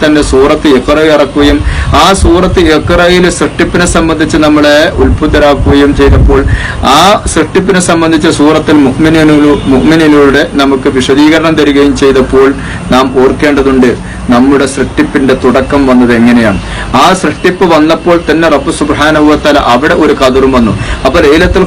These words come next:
ഖദർ വരുമ്പോൾ, വരുന്ന സമയത്ത് ഈ ഖദറുകളെ സംബന്ധിച്ചുള്ള ഒരു ഓർമ്മ നമ്മുടെ മനസ്സിനകത്ത് വേണം, നമ്മുടെ ബ്രെയിനകത്ത് വേണം, നമ്മുടെ ചിന്തയിൽ വേണം,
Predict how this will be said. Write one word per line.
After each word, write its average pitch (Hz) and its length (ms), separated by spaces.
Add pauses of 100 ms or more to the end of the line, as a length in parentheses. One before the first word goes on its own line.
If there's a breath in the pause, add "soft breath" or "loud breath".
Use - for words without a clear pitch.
ഖദർ 190 260
വരുമ്പോൾ, 175 580
വരുന്ന 160 220
സമയത്ത് 156 420
ഈ 160 360
ഖദറുകളെ 165 380
സംബന്ധിച്ചുള്ള 147 600
ഒരു 135 80
ഓർമ്മ 139 400
നമ്മുടെ 131 480 (340 loud breath)
മനസ്സിനകത്ത് 131 680
വേണം, 113 300 (100)
നമ്മുടെ 117 220
ബ്രെയിനകത്ത് 123 580
വേണം, 107 320
നമ്മുടെ 120 200
ചിന്തയിൽ 131 520
വേണം, 120 280